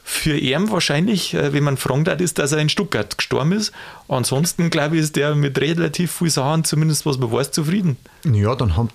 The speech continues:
Speaker 2: hat halt Stuttgart quasi einen, einen weiteren Prominenten.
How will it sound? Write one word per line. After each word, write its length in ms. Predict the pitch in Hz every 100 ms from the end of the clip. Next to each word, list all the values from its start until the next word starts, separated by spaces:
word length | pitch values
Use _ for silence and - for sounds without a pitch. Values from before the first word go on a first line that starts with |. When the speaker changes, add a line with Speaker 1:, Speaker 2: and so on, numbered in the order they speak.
| - -
Speaker 2:
hat 140 | 131 117
halt 160 | 110
Stuttgart 480 | - 131 135 127 123
quasi 340 | - 110 113 135
einen, 380 | 113 110 107 90 -
einen 180 | 110
weiteren 420 | 95 107 - 113 104
Prominenten. 680 | 104 110 101 104 - 90